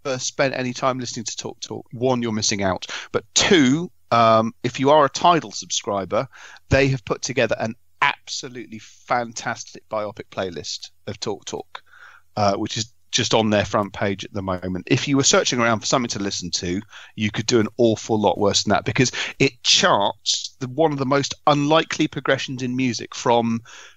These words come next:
completely by the numbers neuromantic electric band to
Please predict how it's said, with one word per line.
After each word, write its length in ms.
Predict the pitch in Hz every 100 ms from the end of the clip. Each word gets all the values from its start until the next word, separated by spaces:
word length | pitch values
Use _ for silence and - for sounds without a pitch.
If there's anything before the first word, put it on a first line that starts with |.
| _ -
completely 840 | 160 143 - - 190 165 151 143 -
by 260 | 160 160
the 120 | 147
numbers 560 | 135 143 131 110 101 107
neuromantic 840 | 117 123 120 110 117 117 110 117
electric 440 | 117 120 - - -
band 300 | 98 95 -
to 260 | 123 117